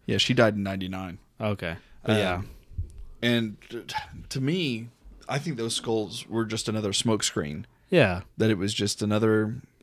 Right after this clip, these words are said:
Speaker 1: another thing to throw investigators off the trail and, and
Speaker 2: Mm-hmm.
Speaker 1: a potential, "Oh, well,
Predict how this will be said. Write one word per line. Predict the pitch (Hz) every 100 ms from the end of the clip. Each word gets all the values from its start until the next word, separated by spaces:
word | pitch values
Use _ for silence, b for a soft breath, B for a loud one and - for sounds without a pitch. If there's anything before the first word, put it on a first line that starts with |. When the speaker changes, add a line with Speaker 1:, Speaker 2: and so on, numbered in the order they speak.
| _
Speaker 1:
another | 117 123 135
thing | 127 131 120
to |
throw | - 113 110 107 - -
investigators | 110 110 110 113 107 104
off | 104 101
the | 104
trail | - 104 104 101
and, | 101 69 -
and | - 107
Speaker 2:
Mm-hmm. | 113
Speaker 1:
a | 127
potential, | 120 104 107 101 98 -
"Oh, | 147 120
well, | 123 131 160